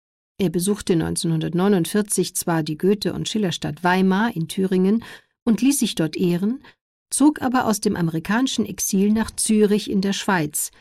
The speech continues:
wo er bis zu seinem Tode lebte. Der berühmteste Künstler der frühen D D R war Bertolt Brecht, einer der größten Schriftsteller und Dramatiker des zwanzigsten Jahrhunderts. Er war Kommunist,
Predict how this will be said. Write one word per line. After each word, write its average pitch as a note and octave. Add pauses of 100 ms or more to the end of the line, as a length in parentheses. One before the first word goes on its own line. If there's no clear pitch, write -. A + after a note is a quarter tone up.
(260)
wo G#3+
er G#3+
bis F#3
zu F#3
seinem E3+
Tode E3
lebte. - (1040)
Der G#3
berühmteste A#3+
Künstler G#3
der G3+
frühen G3+
D F#3
D F3+
R F3+
war G3+
Bertolt F#3
Brecht, - (540)
einer F#3
der E3
größten G3+
Schriftsteller F#3+
und E3
Dramatiker E3
des D#3+
zwanzigsten D3+
Jahrhunderts. D#3 (360)
Er G#3+
war G3
Kommunist, G#3+